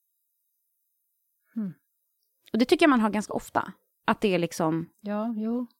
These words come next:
Speaker 2: är du fälld så är det, liksom, svårt att få någonting öppnat för att det är ofta så här, men det, det är ingenting nytt.
Speaker 1: Nej.
Speaker 2: Nej,
Speaker 1: Nej.
Speaker 2: men det gjordes fel.
Speaker 1: Ja.
Speaker 2: Ja, men det räcker, liksom, inte. Och det
Speaker 1: Nej.
Speaker 2: känns ju jättekonstigt.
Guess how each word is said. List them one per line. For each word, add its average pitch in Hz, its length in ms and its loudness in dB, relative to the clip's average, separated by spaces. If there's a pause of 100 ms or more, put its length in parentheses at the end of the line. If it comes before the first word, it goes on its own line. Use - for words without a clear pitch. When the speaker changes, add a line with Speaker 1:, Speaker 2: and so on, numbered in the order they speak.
(140)
Speaker 2:
är 254 140 10
du 220 80 6
fälld 196 400 4
så - 120 -2
är 185 40 2
det, 175 60 0
liksom, 180 200 -4
svårt 220 440 0
att 165 60 -10
få 175 120 0
någonting 160 320 -2
öppnat - 400 -2
för 180 80 -2
att 165 80 -2
det 180 80 -2
är 165 40 0
ofta 175 260 -4
så 170 120 -4
här, 151 240 -2
men 180 120 -4
det, 180 100 -8 (140)
det 190 80 -2
är 185 40 2
ingenting 180 320 -2
nytt. - 300 -6
Speaker 1:
Nej. 202 280 0 (680)
Speaker 2:
Nej, 233 360 4
Speaker 1:
Nej. 220 80 0 (120)
Speaker 2:
men 208 140 -4 (200)
det 220 100 4
gjordes 196 420 0
fel. - 500 -4
Speaker 1:
Ja. 185 280 -4
Speaker 2:
Ja, 214 200 2
men 208 200 0
det 233 200 2
räcker, 262 380 -4
liksom, - 300 -10
inte. - 220 -8
Och 208 60 2
det 208 60 2
Speaker 1:
Nej. 180 100 0
Speaker 2:
känns 233 180 0
ju 180 40 -6
jättekonstigt. 233 1120 -2